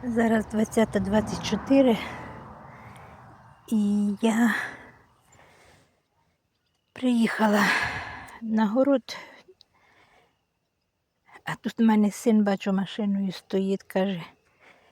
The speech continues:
Я кажу: "О, ти приїхав, Віта забрала картоплю". Він каже: "А я шукаю картоплю".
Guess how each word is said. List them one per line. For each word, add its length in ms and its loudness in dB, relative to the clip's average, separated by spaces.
Я 160 2
кажу: 400 4
"О, 100 6
ти 160 0
приїхав, 600 0
Віта 340 0
забрала 460 -2
картоплю". 580 -10
Він 220 -2
каже: 300 -4
"А 60 -2
я 180 0
шукаю 460 -4
картоплю". 680 -2